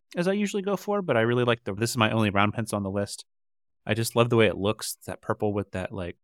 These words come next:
cool old vintage, like, die stamp on it and the, the, the, the fancy ferrule. Just a, just a really good pencil. So I've been really enjoying that.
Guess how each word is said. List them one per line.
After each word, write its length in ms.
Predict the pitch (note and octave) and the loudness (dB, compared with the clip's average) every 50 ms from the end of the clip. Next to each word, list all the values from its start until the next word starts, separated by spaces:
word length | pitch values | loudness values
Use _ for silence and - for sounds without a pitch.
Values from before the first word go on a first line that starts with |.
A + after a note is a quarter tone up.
| _ | _
cool 380 | - - - A#2+ A2 G#2 G#2 G#2 G#2 | -18 -8 -4 -2 0 2 0 0 0
old 140 | G#2 G2 G2+ | -2 -4 -2
vintage, 580 | G#2 G#2+ G2 - - G#2 F#2 F#2+ - - - - _ | -2 -4 -2 0 -2 -4 -4 -4 -8 -8 -8 -8 _
like, 200 | - - - - - | -10 -10 -10 -6 -2
die 120 | A2 A2+ | -2 0
stamp 340 | G#2+ - - A#2 G#2+ G#2+ - | 0 0 0 0 0 2 2
on 140 | G#2 G2 F#2+ | 2 2 0
it 120 | - - | 0 -2
and 120 | G#2 F#2 F2 | -6 -6 -4
the, 220 | E2 E2 F2 F#2+ - _ - | -4 -6 -6 -8 -12 _ -12
the, 100 | F#2 F#2 - _ _ _ | -12 -12 -12 _ _ _
the, 140 | - G2 F2 - _ _ _ _ _ _ _ _ _ - | -6 -6 -6 -6 _ _ _ _ _ _ _ _ _ -14
the 80 | - | -8
fancy 300 | - G2 F#2+ - - F2+ | -4 -2 -4 -2 -4 -2
ferrule. 400 | - G2+ G2 F#2+ F#2+ F#2+ G2 - - | 2 2 4 4 4 2 0 0 -2
Just 180 | A3+ A3 - | -2 2 4
a, 120 | G3 A#2+ - _ _ _ | 4 2 2 _ _ _
just 180 | - - - - | -14 -10 -2 -2
a 60 | G#3+ | 2
really 220 | E3+ C#3 A#2 A2+ | 2 4 2 4
good 120 | A2 G#2+ - | 2 0 -2
pencil. 240 | - F#2 - - - | -4 -8 -10 -10 -6
So 140 | - A2+ | -4 -2
I've 60 | A2+ A#2 | 0 2
been 80 | A#2+ A#2 | 2 2
really 160 | A2+ G#2+ G2+ | 2 0 0
enjoying 320 | G2 - G#2+ G2+ G2 G2 | 0 -2 -2 -2 -2 -4
that. 160 | - - - | -4 -6 -8